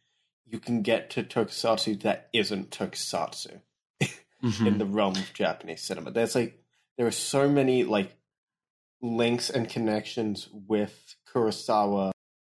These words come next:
Speaker 1: Can you really call yourself, like, a kaiju or a podcast about, like, Japanese cinema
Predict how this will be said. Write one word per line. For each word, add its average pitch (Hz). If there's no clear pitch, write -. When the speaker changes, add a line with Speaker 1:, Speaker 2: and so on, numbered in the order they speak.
Speaker 1:
Can 131
you 123
really 117
call 117
yourself, 101
like, 92
a 107
kaiju 95
or 92
a 90
podcast 95
about, -
like, 92
Japanese 92
cinema 92